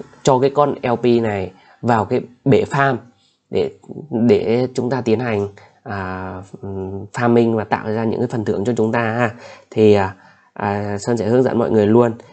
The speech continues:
Thì chúng ta quay lại sàn Widex và chúng ta bấm vào ba gạch, chúng ta bấm vào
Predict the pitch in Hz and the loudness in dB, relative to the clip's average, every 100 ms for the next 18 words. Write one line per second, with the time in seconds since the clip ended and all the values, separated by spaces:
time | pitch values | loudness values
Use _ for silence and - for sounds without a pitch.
0 | _ - - 107 120 - 117 117 - - | _ -10 -2 0 0 0 0 0 -4 -10
1 | 95 101 95 110 113 135 139 - - 107 | -10 -8 -4 0 2 2 0 -12 -8 -4
2 | 110 101 113 117 107 95 - _ _ _ | -2 -2 -2 -2 -4 -6 -12 _ _ _
3 | _ _ _ - 107 113 101 - - 113 | _ _ _ -6 -2 0 -2 -6 -12 -4
4 | 117 104 104 117 107 98 | -2 0 0 0 0 -2